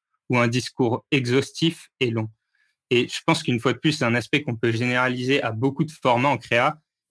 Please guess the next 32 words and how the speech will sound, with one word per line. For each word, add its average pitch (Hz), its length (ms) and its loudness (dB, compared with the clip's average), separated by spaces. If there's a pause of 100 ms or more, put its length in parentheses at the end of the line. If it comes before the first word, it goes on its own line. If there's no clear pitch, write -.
et, 113 200 0
mais 113 100 2
c'est 113 140 0
important 131 360 0
et 120 60 0
ça 117 140 0
rejoint 117 280 2
l'idée 123 280 0
de 120 80 -4
réaliser 113 320 0
des 113 100 0
scripts. - 480 -4 (300)
Le 120 160 -2
temps 147 120 2
d'attention, 127 440 0
je - 120 -12
pense 135 160 -4
qu'aujourd'hui, 110 420 -2
il 107 80 -2
est 104 120 -4
trop 127 220 -4
court 135 320 -2
aujourd'hui 113 480 0
pour - 180 -14
se - 100 -14
permettre 123 400 0
de 123 200 2
faire - 180 -10
passer 127 280 -4
des 117 200 -2
idées 110 200 -2
simples - 360 -4